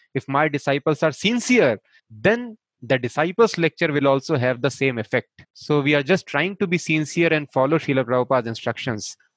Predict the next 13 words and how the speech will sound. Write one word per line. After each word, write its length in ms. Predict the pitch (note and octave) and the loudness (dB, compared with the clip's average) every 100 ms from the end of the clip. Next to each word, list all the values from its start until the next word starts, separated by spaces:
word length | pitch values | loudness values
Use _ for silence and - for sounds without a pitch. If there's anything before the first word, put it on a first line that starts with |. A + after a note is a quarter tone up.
| - | -4
Otherwise, 380 | B2 D#3 F3+ F3+ | -2 2 2 4
I 160 | E3+ | 2
tell 220 | D#3+ F#3 | 2 2
everyone, 480 | C3+ B2+ G3+ F3+ G3 | 2 2 2 4 2
"You 140 | D#3+ C#3+ | 0 0
please 280 | D#3+ F#3 | 2 0
hear 240 | A#2+ C#3+ F#3+ | 2 4 2
Prabhupada 460 | - C3 C3+ G#3 | 2 0 4 2
lecture 360 | G3+ F#3+ - E3+ | 2 0 0 0
every 280 | D3 C#3 C#3+ | 0 0 0
day. 180 | C3+ G#2+ - | 0 0 -2
Transcendental 760 | B2 D#3+ - G#3+ G3 F#3 F#3+ | -2 0 0 2 0 0 2
voice. 420 | C3+ E3+ F3 A#2+ | 4 6 4 2